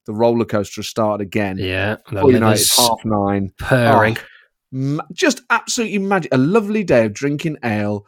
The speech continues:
Speaker 1: at, I would say, at the slower end of the pace setting.
Speaker 2: Yeah. Yeah.
Speaker 1: Because I, with pints now, because I have to catheterize myself. Basically, the thing is,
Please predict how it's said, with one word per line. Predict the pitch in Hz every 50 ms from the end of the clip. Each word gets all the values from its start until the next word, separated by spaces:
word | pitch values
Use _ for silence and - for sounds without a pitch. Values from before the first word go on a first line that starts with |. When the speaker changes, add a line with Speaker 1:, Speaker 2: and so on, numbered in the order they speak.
| _ _ -
Speaker 1:
at, | 110 110 107 - - - - - _ _ _ _ _ _ _ -
I | 143
would | 135 127 123
say, | - - - 143 127 127
at | 127 113
the | 127 123
slower | - - - - 175 170 190 208 196 165 135
end | 113 104 101 101 95
of | 101 - -
the | - 87 87 - _ _ -
pace | - 110 107 101 - - - - - _ _ -
setting. | - - - 110 - - 113
Speaker 2:
Yeah. | 107 - - _ _ _ _ _ _ _ _ _ _
Yeah. | - 110 107 107 - _ _ _ _ _ _ -
Speaker 1:
Because | 127 - 143 120
I, | 139 - 147 139 -
with | - 143 139 131 -
pints | - - 208 208 208 135 -
now, | 170 127 - 131 -
because | - 147 - 247
I | 277
have | 254 208
to | - 175
catheterize | - 180 202 - - - - 123 107 101 -
myself. | 101 95 - - 90
Basically, | - 233 262 254 240 202
the | 151
thing | 147 240 240 202
is, | 131 -